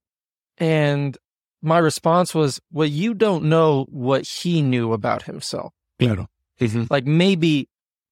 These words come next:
Speaker 1: you're having a conversation with him and you're talking about spiritual things and he seems open to that. And then later
Speaker 2: Yeah.
Speaker 1: you hear, like,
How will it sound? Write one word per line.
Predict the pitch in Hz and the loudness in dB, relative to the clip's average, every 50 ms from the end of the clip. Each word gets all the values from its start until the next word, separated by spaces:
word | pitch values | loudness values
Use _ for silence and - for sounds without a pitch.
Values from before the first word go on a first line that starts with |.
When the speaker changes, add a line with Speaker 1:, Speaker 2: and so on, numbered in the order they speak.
| _ _ _ _ _ _ _ _ _ | _ _ _ _ _ _ _ _ _
Speaker 1:
you're | - 151 151 175 180 | -4 0 2 2 4
having | 156 165 160 160 156 147 | 4 2 2 2 0 0
a | |
conversation | 135 - 156 151 139 139 - - 156 139 - 151 | 2 2 2 2 2 0 0 0 0 0 0 0
with | 147 123 | 0 0
him | 151 151 147 | 0 0 0
and | 135 127 | 0 -2
you're | 127 117 | -2 -2
talking | - 156 147 139 - 151 143 | 0 0 0 2 0 -2 -4
about | 127 117 127 123 120 120 - _ _ _ _ _ _ _ _ _ _ | 0 0 2 2 2 0 -4 _ _ _ _ _ _ _ _ _ _
spiritual | - - - - 170 170 160 143 - 165 156 156 - | -14 -6 -2 0 2 4 2 2 2 0 0 0 -2
things | - - - 202 196 190 185 185 185 180 185 180 175 175 143 160 | -6 -6 -2 0 2 2 2 4 4 4 2 2 2 0 0 0
and | 156 147 147 | -2 -2 -2
he | 147 151 139 151 | -4 -4 -4 -4
seems | - 165 165 156 135 - 180 | -2 0 0 -2 0 0 0
open | 175 160 151 165 147 | 0 0 0 -2 0
to | 160 | 0
that. | 151 151 156 151 151 156 151 | 2 2 4 4 4 2 2
And | 147 143 143 | 0 0 -2
then | 139 135 | -2 -2
later | 135 147 156 170 165 160 156 | 0 0 2 2 2 0 0
Speaker 2:
Yeah. | 147 | 0
Speaker 1:
you | 147 147 | 0 -2
hear, | 131 - - 165 165 160 151 143 | -2 -2 0 0 2 2 2 2
like, | 123 123 127 | 2 0 0